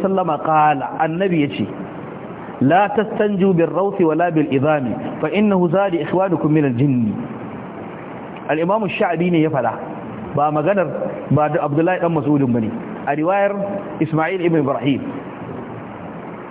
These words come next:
Sai zama al-Imam ash-Sha'bi ne yake fada, ba Abdullahi dan Mas'udin ba. Kaga sai zama riwaya ce maqdu'a kenan. Wa ka'anna riwayati Isma'ila asahhu min riwayati Hafs ibn Ghiyath.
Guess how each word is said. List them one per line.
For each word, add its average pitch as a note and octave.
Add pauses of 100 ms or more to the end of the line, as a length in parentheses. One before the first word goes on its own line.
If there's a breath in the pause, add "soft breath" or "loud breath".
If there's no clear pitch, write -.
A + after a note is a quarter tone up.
(260)
Sai F#3+
zama G3
al-Imam F#3+
ash-Sha'bi F#3
ne F3+
yake D3+
fada, B2+ (1300)
ba D#3+
Abdullahi F3+
dan D#3+
Mas'udin C3
ba. G2 (1500)
Kaga D#3+
sai G3
zama F3+
riwaya E3
ce F3+
maqdu'a E3 (100)
kenan. G#2+ (2250)
Wa C3
ka'anna G#3
riwayati G#3+
Isma'ila F#3
asahhu G3+
min F#3+
riwayati F#3+ (1120)
Hafs F#3
ibn F3+
Ghiyath. C#3+